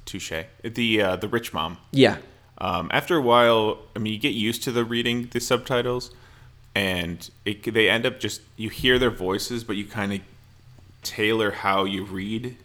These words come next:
Speaker 1: to that voice that you already, that you can hear. Um, I think the mom was the best indication of, like, her being, like, not exaggerated,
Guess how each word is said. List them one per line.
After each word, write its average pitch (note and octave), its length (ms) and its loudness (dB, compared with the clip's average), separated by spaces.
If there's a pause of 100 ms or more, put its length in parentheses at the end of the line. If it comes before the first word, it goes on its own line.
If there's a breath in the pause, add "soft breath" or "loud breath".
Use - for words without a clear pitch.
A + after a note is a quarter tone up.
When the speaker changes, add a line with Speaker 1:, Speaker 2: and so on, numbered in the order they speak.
(200)
Speaker 1:
to G#2 460 0
that F#2 340 -2
voice F#2+ 320 -2
that G2+ 120 -2
you G2 80 -2
already, F2+ 260 -2 (800)
that - 140 -6
you G2 80 -6
can F2+ 120 -8
hear. F2 360 -4 (580 loud breath)
Um, E2+ 320 0
I - 80 2
think C#3+ 240 -4
the G#2 80 4
mom G2 720 2
was G2+ 180 -4
the G2 80 -2
best F#2 320 0
indication F#2 560 -2
of, F2+ 240 -6 (240 soft breath)
like, G2+ 160 -2 (1300 soft breath)
her G#2 500 4 (260)
being, G2+ 600 0 (560)
like, G2+ 320 -6
not B2 140 2
exaggerated, A2 960 0